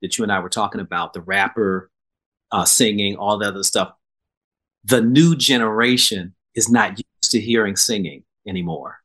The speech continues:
They're not used to hearing live singing because the music industry began to dictate and tell us who we were supposed to be.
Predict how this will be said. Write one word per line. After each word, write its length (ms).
They're 100
not 320
used 180
to 80
hearing 320
live 520
singing 400
because 560
the 120
music 680
industry 840
began 420
to 180
dictate 440
and 100
tell 240
us 140
who 100
we 160
were 60
supposed 380
to 80
be. 300